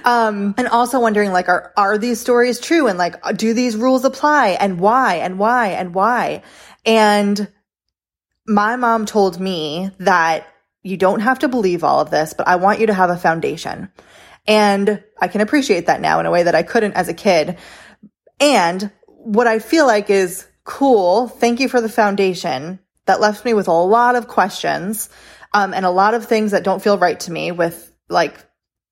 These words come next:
patriarchy and misogyny, and there's just so many things ingrained that don't feel good to me. And it's okay if you're okay.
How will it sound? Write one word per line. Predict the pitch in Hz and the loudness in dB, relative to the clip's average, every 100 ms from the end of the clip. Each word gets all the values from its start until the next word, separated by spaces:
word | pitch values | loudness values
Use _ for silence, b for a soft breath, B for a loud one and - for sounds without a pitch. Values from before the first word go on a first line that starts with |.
| _ - _ _ - | _ -20 _ _ -18
patriarchy | - 240 226 240 226 220 226 214 196 | -4 -4 -2 2 2 2 -2 -2 -2
and | 180 147 | -2 -4
misogyny, | 165 233 233 208 214 214 208 - | 0 0 0 -2 -2 -2 -2 -4
and | 175 175 165 160 170 b b b b b _ _ _ - | -4 -2 -2 -4 -10 b b b b b _ _ _ -2
there's | 208 202 190 | 0 2 0
just | 202 - | -2 0
so | 226 | 0
many | 233 220 | 0 -2
things | 208 214 202 196 185 | 0 0 0 -2 -4
ingrained | 185 170 180 175 175 185 | -6 -2 0 0 -4 -4
that | 185 165 165 | 0 0 0
don't | 202 202 208 | 0 0 0
feel | 220 | 0
good | 202 220 | 2 0
to | - | -2
me. | 208 214 240 | -2 -2 -2
And | 202 | -2
it's | - 240 | 0 0
okay | 214 208 208 214 247 | 0 2 2 2 0
if | 214 202 | -2 0
you're | 196 202 | 2 2
okay. | 202 196 202 | 0 0 2